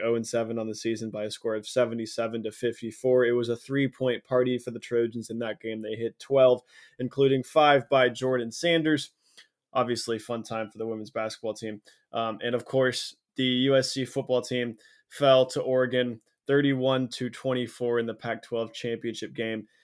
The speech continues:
They got off to, they, they, they got into a big hole early and they couldn't quite climb themselves out of it. The cardiac kids, um, luck finally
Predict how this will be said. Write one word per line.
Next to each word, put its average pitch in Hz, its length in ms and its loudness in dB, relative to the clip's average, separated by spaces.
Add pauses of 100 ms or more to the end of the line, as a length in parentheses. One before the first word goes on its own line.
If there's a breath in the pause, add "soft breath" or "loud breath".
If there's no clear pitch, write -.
(180)
They 120 100 0
got 120 160 4
off 120 340 2
to, 117 400 -2 (160)
they, 120 260 0
they, 120 220 0 (100)
they 123 80 -2
got 135 200 4
into 135 240 2
a 127 40 0
big 127 240 2
hole 127 400 -2
early 131 300 2
and 123 80 -4
they 113 80 -2
couldn't 117 280 -8
quite - 320 -4
climb 113 300 -8
themselves 110 480 -6
out 107 220 -6
of 107 120 -10
it. 113 160 -4
The - 60 -8
cardiac 117 580 -2
kids, 110 480 -6
um, 104 320 -10
luck 110 220 -6
finally 104 540 -8